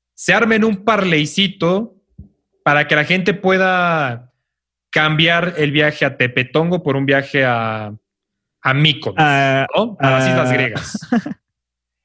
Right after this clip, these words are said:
Speaker 1: Entonces, yo digo que agarren un pick, sin importar el momio. Yo digo que mientras sea más de un menos trescientos, pues es un parlay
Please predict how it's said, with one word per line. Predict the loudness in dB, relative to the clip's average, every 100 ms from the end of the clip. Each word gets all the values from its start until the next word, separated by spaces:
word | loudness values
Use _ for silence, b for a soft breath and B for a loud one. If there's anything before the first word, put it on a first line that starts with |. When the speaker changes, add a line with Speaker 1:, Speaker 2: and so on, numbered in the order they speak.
| 0
Speaker 1:
Entonces, | 0 4 2 2
yo | 2 2
digo | 2 2
que | 0
agarren | 0 0 -2 -6 -8 -2
un | -2 0
pick, | -2 -2 -16 _
sin | -2 2
importar | 2 0 0 0
el | 0
momio. | 0 -2 -4 -12 _ _ _ 0
Yo | 2
digo | 2 2
que | 2
mientras | 2 2 0 0
sea | 0
más | 0 0
de | 0
un | 0
menos | 0 0 -4 -2
trescientos, | -2 0 -2 -2 -10
pues | -8 -8
es | -6
un | -2
parlay | -2 0 0 0 -6